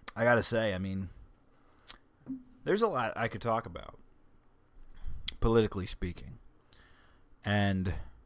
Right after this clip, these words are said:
you heard me say it last week that this episode pretty much wasn't gonna be a political one. It's gonna be a Christmas one, and it's going to be a Christmas one. So for, for those of you hanging in there thinking, like, "Wait,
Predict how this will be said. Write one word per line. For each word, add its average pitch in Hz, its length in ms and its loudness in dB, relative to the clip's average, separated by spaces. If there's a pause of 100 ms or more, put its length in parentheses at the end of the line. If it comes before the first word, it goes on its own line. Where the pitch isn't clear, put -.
(340)
you 104 120 2
heard 127 200 8
me 120 80 4
say 107 280 4
it 101 180 0 (760)
last 113 380 4
week 101 360 -4 (720)
that 98 100 -10
this 110 160 0
episode 98 580 2 (360)
pretty 135 180 12
much 110 200 8
wasn't 107 260 4
gonna 101 140 -2
be 95 120 -2
a 87 40 -2
political 98 460 0
one. 80 100 -8
It's - 140 -6
gonna 101 160 -2
be 92 80 0
a 87 40 -6
Christmas - 400 -4
one, 107 180 0
and 147 120 4
it's 170 140 2
going 190 240 6
to 170 80 2
be 175 100 0
a 165 60 -4
Christmas - 420 -4
one. - 120 -14 (180)
So 95 420 -2 (300)
for, 101 160 -6
for 110 120 -4
those 117 180 -2
of 120 60 -6
you 117 120 -4
hanging 110 280 -4
in 98 120 -6
there 98 160 -8
thinking, 95 280 -6
like, 85 220 -10
"Wait, 92 300 -4